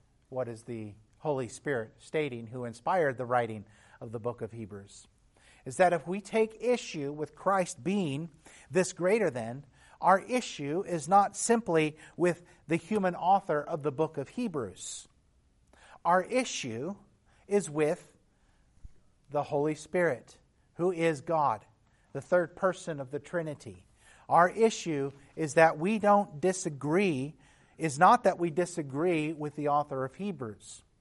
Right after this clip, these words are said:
It's that we disagree with God if we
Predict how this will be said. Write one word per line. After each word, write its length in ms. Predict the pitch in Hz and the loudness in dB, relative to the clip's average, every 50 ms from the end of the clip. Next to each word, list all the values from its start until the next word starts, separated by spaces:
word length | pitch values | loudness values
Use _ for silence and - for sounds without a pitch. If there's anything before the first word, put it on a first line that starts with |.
| _ _ - - - - _ | _ _ -20 -20 -20 -8 _
It's 180 | 156 156 - | -6 -2 6
that 200 | - 190 180 180 | 6 6 6 6
we 140 | 196 196 180 | 4 0 0
disagree 840 | 135 170 185 170 - - 185 151 127 139 135 135 131 127 127 131 - _ | 0 0 -2 -2 0 -4 -6 -6 -4 -4 -4 -4 -4 -6 -8 -10 -14 _
with 300 | - 120 123 117 110 107 | -10 -10 -10 -10 -10 -10
God 440 | 104 131 131 127 107 98 95 90 - - _ _ _ _ _ _ _ - | -6 -2 -2 -2 -2 -2 -6 -10 -16 -20 _ _ _ _ _ _ _ -14
if 260 | 113 113 104 - - | -14 -14 -12 -12 -12
we 320 | 123 117 107 101 98 101 | -10 -10 -10 -10 -14 -16